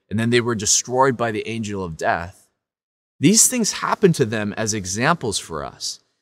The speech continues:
They were written down to warn us of those who live at the end of the age. If you think you're standing strong, be careful not to fall. The temptations in your life are no different from what others experience.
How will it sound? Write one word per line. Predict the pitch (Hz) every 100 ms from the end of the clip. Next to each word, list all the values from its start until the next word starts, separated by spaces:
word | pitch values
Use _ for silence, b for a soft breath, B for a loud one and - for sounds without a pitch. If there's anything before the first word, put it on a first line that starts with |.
| _ _ -
They | 127
were | 143 139
written | 139 170 151
down | 120 127 131 107 90 -
to | 127
warn | 101 117 135 156 135
us | 87 98 - - _ _
of | 107 104
those | 127 135
who | 127
live | 113 135
at | 117
the | 110
end | 113 123
of | 120
the | 101 87
age. | 95 87 - - _ _ _ _ _ _ _
If | - -
you | 113
think | - - 156 160
you're | 165
standing | - 139 139 135
strong, | 127 - 120 101 87 90
be | 104 101
careful | - - 131 120 110
not | 104 104 104 -
to |
fall. | 104 - 82 73 - _ _ _ _ -
The | 104
temptations | 123 101 - 151 156 139 113
in | 107
your | 107 156 190
life | 135 104 104 -
are | 113
no | 110 117 147 190
different | 175 147 - 117 101
from | 120 107
what | 107
others | 107 101 98 92
experience. | - - 85 82 78 71 -